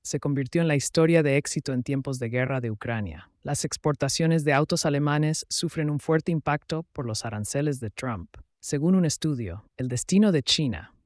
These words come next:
Banque depende de los tenedores de bonos en medio del riesgo de incumplimiento. Estrategia y empresas compradoras de Bitcoin enfrentan una exclusión más amplia de los índices bursátiles.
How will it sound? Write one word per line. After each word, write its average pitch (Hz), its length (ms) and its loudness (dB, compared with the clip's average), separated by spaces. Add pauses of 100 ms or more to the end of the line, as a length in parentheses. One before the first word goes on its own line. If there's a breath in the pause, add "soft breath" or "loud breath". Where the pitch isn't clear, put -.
(440)
Banque 170 540 4
depende 170 500 4
de 165 100 4
los 139 200 -2
tenedores 147 480 2
de 135 80 0
bonos 131 640 0
en 131 140 -2
medio 151 280 0
del 120 160 -2
riesgo 143 400 0
de 127 80 -2
incumplimiento. 107 800 -6 (440)
Estrategia 185 680 2
y 180 80 4
empresas 170 500 4
compradoras 151 560 4
de 139 80 -2
Bitcoin 113 640 -4
enfrentan 156 640 0
una 170 220 2
exclusión 160 560 -2
más 156 240 0
amplia 151 340 0
de 127 80 -2
los 113 200 -4
índices 135 400 -4
bursátiles. 101 800 -10